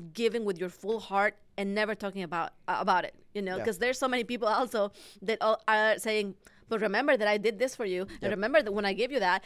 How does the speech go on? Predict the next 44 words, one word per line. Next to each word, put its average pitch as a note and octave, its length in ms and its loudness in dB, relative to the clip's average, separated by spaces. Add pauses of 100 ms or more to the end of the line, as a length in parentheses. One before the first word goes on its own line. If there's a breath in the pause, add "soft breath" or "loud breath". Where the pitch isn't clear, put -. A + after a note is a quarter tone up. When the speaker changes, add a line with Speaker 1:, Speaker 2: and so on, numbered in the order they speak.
(140 loud breath)
Speaker 1:
and, G#3+ 80 -4
Speaker 2:
Yeah. A#2+ 80 -4
Speaker 1:
and, A#3 120 0
like, G3+ 180 2
they B3 100 4
are A#3+ 160 4
always A3+ 500 2
telling A3 440 -2
you F#3+ 320 2 (120)
what G3 240 0
they G#3+ 80 -2
have G3+ 240 -4
done A#3 160 -2
Speaker 2:
Yeah. A#3 60 -10
Speaker 1:
for C#4+ 80 -2
you. D#4 340 0
Speaker 2:
"Well, - 120 4
I - 40 8
Speaker 1:
That A#3+ 80 8
Speaker 2:
paid A#3+ 60 8
Speaker 1:
was A3+ 140 6
Speaker 2:
for G3 60 2
Speaker 1:
not F#3 80 6
Speaker 2:
lunch E3+ 100 6
Speaker 1:
selfless. D3+ 180 2
Speaker 2:
last E3+ 340 2
time, A#2+ 420 -4
so - 160 -4
you D3+ 180 0
gotta D3 160 4
pay B2+ 180 -4
for C3 140 -8
lunch A#2+ 200 -8
this C3 240 -6
Speaker 1:
Uh, - 40 -4
Speaker 2:
time." B2 200 -6
Speaker 1:
or, D4 180 8
uh, D4+ 100 10 (100)
and D4+ 120 4
not F4 120 4
even F#4 260 2
that, B3+ 320 2
but F#3+ 260 -2
just C4 400 2